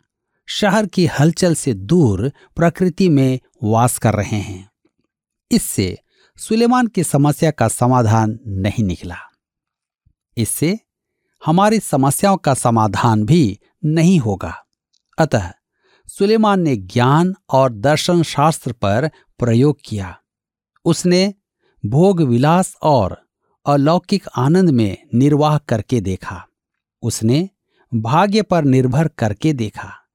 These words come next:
उसने पूर्ण स्वार्थ का जीवन जी कर भी देखा। उसने धर्म के काम करके देखे तो पाया कि वे केवल रिक्त स्थानों की पूर्तियां हैं,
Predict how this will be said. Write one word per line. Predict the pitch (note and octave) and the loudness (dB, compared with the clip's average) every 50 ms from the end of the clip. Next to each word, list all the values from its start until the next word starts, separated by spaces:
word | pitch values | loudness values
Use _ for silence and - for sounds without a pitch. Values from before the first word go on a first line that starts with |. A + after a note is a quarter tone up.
| _ _ _ _ _ _ _ - | _ _ _ _ _ _ _ -4
उसने | - G#3 G3 - - G#3+ A3 G3+ | -2 -2 -2 0 0 0 0 0
पूर्ण | - _ _ - A#3+ B3+ A#3 F#3 C3+ G#2+ G2+ F#2 - _ _ _ _ _ - | -2 _ _ -2 0 2 2 2 2 0 -2 -4 -8 _ _ _ _ _ -16
स्वार्थ | - - - E3+ F3 G#3 G#3+ G3 - | -14 -6 -2 0 0 0 0 -2 -2
का | - F#3 E3 | -2 0 0
जीवन | C#3+ A2+ A#2+ D3 D#3+ F3 E3 D#3 C3 | 0 0 -2 0 0 2 4 2 2
जी | G#2 G2 A2 - F#3+ E3+ | 0 0 0 2 2 2
कर | - - D#3 C3 A#2+ | 2 2 0 0 2
भी | G#2 A#2 E3+ G3+ F3 | 2 2 4 4 4
देखा। | B2+ B2+ A2+ - - - F#2+ F2+ - - _ _ _ _ _ _ _ _ _ _ _ _ _ _ _ _ | 2 0 0 0 -4 -8 -8 -8 -10 -14 _ _ _ _ _ _ _ _ _ _ _ _ _ _ _ _
उसने | - - - - A#2+ A#2 B2+ D#3 G3+ G#3+ _ _ _ _ _ _ _ _ _ - | -20 -18 -14 -4 -2 0 0 0 -2 -4 _ _ _ _ _ _ _ _ _ -10
धर्म | G#2+ G#2+ A#2+ F3 F#3+ G3 F#3 | -6 0 0 2 2 2 0
के | D3 - E3 | 0 0 -2
काम | C#3+ - - B2+ C3 C3 C#3 | -2 0 0 0 2 2 0
करके | - - A#2 G2+ - - E3 D#3+ | 0 0 -2 -2 0 0 -2 0
देखे | C#3 D#3 D#3 - - - G3 G#3 - _ _ _ _ _ _ _ - | 2 0 0 0 -2 -8 -8 -8 -8 _ _ _ _ _ _ _ -4
तो | - G3+ | -4 -4
पाया | F#3 _ - G#3+ G3+ F#3+ D3+ A#2 G#2 G#2 C3 E3 F3+ _ _ _ _ - | -4 _ 0 0 2 2 2 2 0 0 0 -2 -4 _ _ _ _ -4
कि | - E3 | -2 0
वे | D#3+ G#3 B3 B3+ | 2 2 2 0
केवल | - _ - - D3 B2 G#2 G#2+ B2 D#3+ F#3 - - - - - | 0 _ -2 0 0 2 2 2 2 2 0 -2 -4 -12 -4 -2
रिक्त | C#3+ E3 G#3+ A3 _ - | 0 2 2 0 _ -2
स्थानों | E3+ D3 - - - - - F3 G3+ A3+ | -2 -2 -2 -4 -6 -2 0 2 2 2
की | G#3 _ - B2 G#2+ G2+ G2+ _ _ _ _ - | 0 _ 0 -2 -2 -2 -4 _ _ _ _ 0
पूर्तियां | F3 F3 E3 - - D3+ C3+ A#2 G#2+ G2 | 0 0 0 0 0 0 2 2 2 0
हैं, | - G2+ F2 F#2 - _ | -2 -6 -8 -10 -14 _